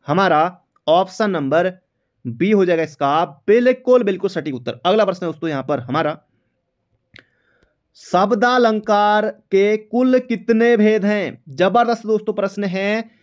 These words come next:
शब्दालंकार के कुल कितने भेद हैं दोस्तों? सात भेद हैं, बहुत ज़्यादा महत्वपूर्ण है, बिल्कुल छपेगा एग्जाम में। अगला प्रश्न है, पास किस शब्द का तत्सम रूप है? प्यास का कतई नहीं,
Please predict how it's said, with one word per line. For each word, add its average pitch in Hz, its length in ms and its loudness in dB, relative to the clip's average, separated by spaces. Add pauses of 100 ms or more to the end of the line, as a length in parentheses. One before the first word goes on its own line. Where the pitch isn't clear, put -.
(280)
शब्दालंकार 208 1120 0
के 190 360 -2
कुल 226 400 -2
कितने 196 400 -4
भेद 170 280 -2
हैं 180 80 -4
दोस्तों? 180 260 -6
सात 180 400 -2
भेद 165 300 -6
हैं, 180 340 -6
बहुत 170 260 0
ज़्यादा 175 220 -2
महत्वपूर्ण 160 420 -8
है, 190 280 -4 (360)
बिल्कुल 208 520 2
छपेगा 185 440 -2
एग्जाम 175 400 -2
में। 180 380 -4 (220)
अगला 196 260 2
प्रश्न 185 240 -2
है, 190 200 -4 (640)
पास 208 560 0
किस 247 960 -2
शब्द 202 360 -2
का 185 300 0
तत्सम 175 400 -4
रूप 131 140 -4
है? 120 140 -8
प्यास 165 460 0
का 175 160 -4
कतई 147 320 -6
नहीं, 165 220 -8